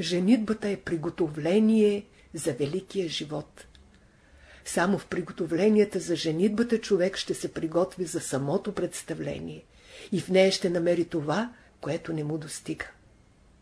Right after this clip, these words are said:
Едно ти не достига.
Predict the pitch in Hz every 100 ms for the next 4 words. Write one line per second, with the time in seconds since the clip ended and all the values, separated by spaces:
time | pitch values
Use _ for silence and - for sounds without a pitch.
0 | _ _ _ _ _ _ _ _ - 160
1 | 160 156 160 165 196 - 190 165 165 -
2 | - - 160 151